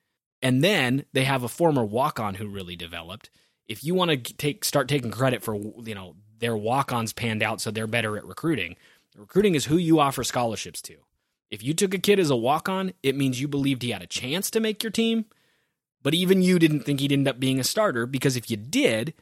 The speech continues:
you'd have offered him a scholarship. So they have one guy on their starting offensive line that I would consider for me a miss, that I missed on, that I, that I was wrong about. Gray, thought would be great. Kipper, transfer. Eldridge, transfer.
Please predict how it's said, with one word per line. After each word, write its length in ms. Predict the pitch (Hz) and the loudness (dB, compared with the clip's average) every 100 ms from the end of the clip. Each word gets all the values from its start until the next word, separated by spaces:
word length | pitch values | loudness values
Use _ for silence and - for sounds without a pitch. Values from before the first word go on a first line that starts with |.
| - | -6
you'd 100 | 196 | -2
have 120 | 196 | 0
offered 240 | 226 214 151 | -2 -2 -2
him 100 | 117 | -2
a 20 | |
scholarship. 640 | - 254 302 120 - - _ _ _ _ _ _ _ | -2 -2 -2 -4 -10 -16 _ _ _ _ _ _ _
So 140 | - | -4
they 180 | 175 185 | -2 0
have 200 | 190 185 | 0 0
one 560 | 143 139 147 170 185 185 | 0 2 4 6 6 4
guy 260 | 147 135 | 4 4
on 120 | 127 123 | 2 0
their 100 | 117 | 0
starting 380 | - 120 120 | 0 0 0
offensive 480 | 113 113 120 104 98 | -2 -2 -4 -6 -6
line 260 | 104 98 101 | -8 -6 -6
that 100 | 101 | -6
I 100 | 101 | -6
would 120 | 101 | -6
consider 380 | - 104 101 101 | -6 -6 -8 -10
for 260 | - 104 | -10 -10
me 260 | 95 101 101 | -8 -8 -10
a 140 | - 95 | -14 -20
miss, 580 | 90 92 85 - - _ _ _ _ _ _ _ _ _ _ - | -20 -20 -20 -18 -20 _ _ _ _ _ _ _ _ _ _ -4
that 120 | 117 | -2
I 120 | 113 | 0
missed 440 | 101 104 110 - 110 | -2 -2 -4 -4 -8
on, 200 | - - | -14 -12
that 120 | 110 | -8
I, 280 | 104 117 110 113 | -2 -2 -4 -8
that 160 | 110 95 | -12 -8
I 140 | 110 | -8
was 180 | 110 107 | -6 -6
wrong 440 | 110 113 110 101 | -4 -4 -4 -4
about. 420 | 95 85 - - - _ _ _ _ _ _ _ _ _ _ _ - | -8 -10 -12 -20 -20 _ _ _ _ _ _ _ _ _ _ _ -6
Gray, 300 | 113 127 185 | -2 0 0
thought 300 | - 110 104 | -2 -6 -4
would 100 | 120 | -4
be 80 | 127 | -2
great. 320 | 123 92 - _ _ _ _ _ _ | -2 -4 -8 _ _ _ _ _ _
Kipper, 300 | 123 - 151 | -6 0 0
transfer. 460 | 135 120 120 120 117 | 0 -2 -2 -4 -2
Eldridge, 360 | 113 113 117 - | -4 -4 -6 -6
transfer. 600 | 123 110 - 107 101 | -6 -6 -6 -6 -8